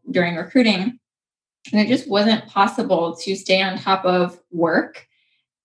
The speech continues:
put in as much effort and time into getting an excellent and also recruiting at multiple places and interview prep and, you know,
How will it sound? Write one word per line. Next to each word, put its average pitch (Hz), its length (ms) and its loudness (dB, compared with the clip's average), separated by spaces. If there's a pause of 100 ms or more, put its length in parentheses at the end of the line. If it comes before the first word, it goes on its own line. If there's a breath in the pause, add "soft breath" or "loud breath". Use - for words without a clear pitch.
(340)
put 233 160 6
in 226 140 4
as 185 300 0
much 202 180 0 (140)
effort 202 240 0
and 190 180 -2
time 190 320 -2
into 175 160 -2
getting 175 300 0
an 131 120 -8
excellent 175 600 -2
and - 160 -8
also 170 720 0
recruiting 185 720 0
at - 180 0
multiple 180 560 -2
places 165 600 0
and 165 240 -4
interview 208 480 2
prep 170 340 0
and, 170 300 -4 (400 soft breath)
you 208 100 6
know, 170 260 0